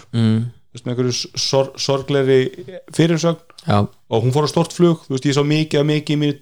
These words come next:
Speaker 2: ti-, Twitter-feedi að fólki alveg á froðufelli yfir þessari,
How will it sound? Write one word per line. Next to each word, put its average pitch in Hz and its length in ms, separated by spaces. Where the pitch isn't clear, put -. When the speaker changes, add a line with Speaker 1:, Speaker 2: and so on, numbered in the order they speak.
Speaker 2:
ti-, 151 200
Twitter-feedi 151 680
að 143 100
fólki 147 240
alveg 147 200
á 135 40
froðufelli 151 840
yfir 151 120
þessari, 151 280